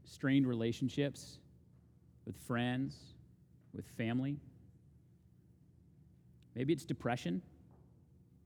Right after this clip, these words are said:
Maybe it's loneliness. Maybe it's, maybe it's an addiction to drugs or alcohol or porn. Maybe you've suffered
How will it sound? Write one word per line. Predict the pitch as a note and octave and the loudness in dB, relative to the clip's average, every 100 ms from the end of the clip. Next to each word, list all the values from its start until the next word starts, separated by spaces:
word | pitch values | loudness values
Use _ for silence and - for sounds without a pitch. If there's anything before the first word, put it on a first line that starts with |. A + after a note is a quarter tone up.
| - - - - - - - - - | -20 -20 -20 -20 -20 -20 -20 -14 -2
Maybe | B2 C3 | 2 2
it's | A#2+ | 2
loneliness. | G#2+ A2+ C3 C#3+ D#3 - - - - - - - - - - - - - - - - - - - - - - - | 0 2 4 4 2 -2 -14 -20 -20 -20 -20 -20 -20 -20 -20 -20 -20 -20 -20 -20 -20 -20 -20 -20 -20 -20 -10 0
Maybe | B2+ D3 D3 | 4 4 4
it's, | C3 - B2+ | 2 -4 0
maybe | B2+ C#3+ | 2 2
it's | C3 | 2
an | C#3 | 2
addiction | A#2 A#2+ - C3+ G2+ F#2+ G2 - - - | 2 0 0 0 2 0 -4 -14 -20 -12
to | A2 | -10
drugs | G#2 B2+ C3+ C#3 A2 F#2+ G2+ | -4 0 2 4 2 -2 -8
or | - | -6
alcohol | C3 C#3+ B2 A#2 G#2+ | -4 -2 -2 -2 -2
or | F#2 - - | -6 -10 -4
porn. | C#3+ C3+ B2 G2+ F#2 - - - - - - - - - - - | -2 -2 -2 -2 -4 -10 -20 -20 -20 -20 -20 -20 -20 -20 -20 -2
Maybe | B2 D3 | 2 2
you've | D#3 D3+ A#2+ | 2 2 0
suffered | - D#3+ - A2+ G2 | 0 0 2 2 0